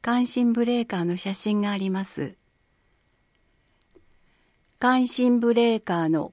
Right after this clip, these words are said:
購入費用を補助しています。問い合わせ。防犯防災係、零三五六六二二一二九。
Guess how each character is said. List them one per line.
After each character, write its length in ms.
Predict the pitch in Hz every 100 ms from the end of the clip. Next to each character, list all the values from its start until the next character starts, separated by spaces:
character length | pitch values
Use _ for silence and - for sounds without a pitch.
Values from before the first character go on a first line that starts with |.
| _
購 280 | - 247 254
入 260 | 240 247 240
費 200 | 254 240
用 300 | 196 170 156
を 60 |
補 120 | 196
助 180 | 233 208
し 120 | 175
て 140 | - 156
い 100 | 156
ま 180 | 156 160
す。 300 | - 131 - _ _ _ _ _ _ _ _
問 220 | 202 196
い 40 |
合 80 | 185
わ 120 | 180
せ。 280 | 180 170 170 - _ _ _ _ _ _ _ _ _ _ _
防 320 | 247 226 247
犯 340 | 240 233 220 202
防 220 | 185 240
災 280 | 240 233 226
係、 540 | 214 220 160 147 - _ _ _ _ _ _
零 260 | 226 233 233
三 380 | - 208 175 156
五 300 | 208 226 226
六 260 | 226 170
六 320 | 160 165 180
二 340 | 170 165 151 - _
二 380 | 208 220 226 226
一 260 | 214 - 160
二 320 | 156 175 170
九。 420 | 170 165 143 151